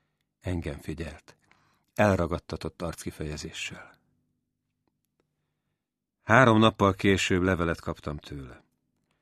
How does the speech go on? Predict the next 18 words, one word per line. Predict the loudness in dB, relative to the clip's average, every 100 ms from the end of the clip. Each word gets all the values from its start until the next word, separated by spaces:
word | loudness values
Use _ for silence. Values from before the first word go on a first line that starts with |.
| _ _ _
Annyi | 4 8 6
hévvel | 6 6 4 4 2
írta | 2 0 0 -2
le, | 0 2
mekkora | 2 0 0 0
gyönyörűséget | 2 2 2 0 -2 -2 -4
szerzett | -2 -2 0 -2 -2
neki, | -4 -2
hogy | -2
láthatott, | -2 -2 -6 -10 -10 -12 _ -20 _ _ _ _ -20 -20 -2
hogy | 2
elhatároztam, | 4 4 6 4 4 2 0 4
gyakrabban | 4 4 2 4
megszerzem | 2 0 -2 -2 -2
neki | -2 -4
ezt | -8 -8
az | -10
örömet. | -10 -12 -16 -20 -20